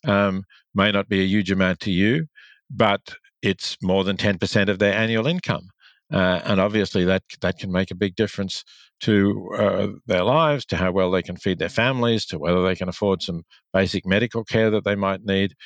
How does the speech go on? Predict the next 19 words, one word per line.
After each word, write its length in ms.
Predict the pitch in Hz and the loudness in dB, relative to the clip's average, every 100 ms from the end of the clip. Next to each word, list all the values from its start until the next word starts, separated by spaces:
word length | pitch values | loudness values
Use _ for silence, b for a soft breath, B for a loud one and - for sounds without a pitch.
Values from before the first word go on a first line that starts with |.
| B | B
perhaps 220 | - 95 | -6 -4
to 80 | - | 0
whether 200 | 92 87 | 2 2
they 140 | 87 87 | 2 -2
can 120 | 90 | -2
send 240 | - 92 | -2 0
their 100 | 87 | 0
children 400 | - 107 90 87 | -2 -4 -4 -4
to 140 | 82 - | -8 -8
school, 540 | - - 123 127 123 B B _ | -4 2 2 2 0 B B _
which 220 | - - - - | -12 -12 -12 -4
might 220 | 90 90 | -2 -2
not 180 | 95 - | -4 -4
be 80 | |
free 340 | 98 - 104 104 | -6 0 2 4
where 180 | 101 95 | 4 4
they 140 | 98 | 2
live. 260 | 95 101 92 _ B B B B B B _ | 2 0 -4 _ B B B B B B _
Uh, 440 | - 110 104 107 | -2 2 2 0